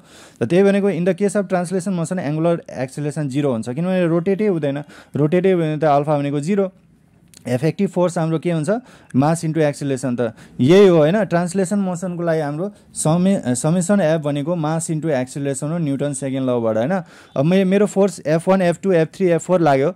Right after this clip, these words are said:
यो रिजिड बडीमा, र सेन्टर अफ ग्राभिटी जी छ भने इफेक्टिभ फोर्स हाम्रो क-, कतातिर लाग्छ? यतातिर लाग्छ, mass into acceleration इफेक्टिभ।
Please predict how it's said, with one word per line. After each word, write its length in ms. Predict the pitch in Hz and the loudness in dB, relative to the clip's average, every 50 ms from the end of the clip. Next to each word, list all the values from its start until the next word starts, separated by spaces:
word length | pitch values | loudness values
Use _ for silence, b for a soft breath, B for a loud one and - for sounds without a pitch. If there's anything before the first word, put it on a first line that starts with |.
| b b b b b - | b b b b b 0
यो 560 | 123 135 156 165 175 165 147 139 123 113 113 113 | 2 4 6 6 6 6 4 4 2 2 0 -2
रिजिड 320 | 120 131 139 147 185 175 156 | -2 -2 0 0 0 0 2
बडीमा, 420 | 147 147 131 127 123 127 151 175 - | 2 2 2 2 2 0 -2 -2 -2
र 160 | 135 135 143 | -2 -2 -2
सेन्टर 360 | 143 - 165 175 180 190 185 | -2 -2 -2 0 2 2 2
अफ 80 | 190 175 | 2 2
ग्राभिटी 400 | 160 165 156 156 151 156 156 160 | 2 2 2 2 0 0 -2 -2
जी 160 | 135 135 151 | -2 -4 -6
छ 120 | 143 - | -4 -2
भने 340 | 139 127 120 131 156 - 143 | -2 -2 -2 -2 -2 -4 -4
इफेक्टिभ 360 | 156 - 185 175 170 220 214 | -4 -4 -4 -6 -6 -6 -8
फोर्स 260 | 165 - 180 170 143 156 | -4 -2 -2 -2 -2 -4
हाम्रो 220 | 151 151 151 143 160 | -4 -4 -4 -2 -2
क-, 160 | 151 135 127 B B B B B B | -2 -2 -2 B B B B B B
कतातिर 380 | - 151 160 180 170 165 175 165 | 0 2 2 4 2 2 2 4
लाग्छ? 280 | 165 160 156 156 - 190 202 202 - - - | 4 4 2 2 0 -4 -6 -6 -8 -4 0
यतातिर 540 | 123 127 139 139 147 151 147 131 147 139 139 | 2 2 4 4 2 2 2 0 0 0 0
लाग्छ, 280 | 135 131 127 127 123 139 | 0 0 0 0 -2 -4
mass 260 | 135 135 139 147 139 | -4 -2 -4 -4 -4
into 180 | - 151 139 | -6 -6 -2
acceleration 520 | 143 135 131 127 - 143 139 135 131 147 139 | 0 0 0 -2 -4 -6 -6 -6 -6 -6 -6
इफेक्टिभ। 400 | 131 123 139 131 123 - 185 | -4 -4 -4 -6 -6 -6 -10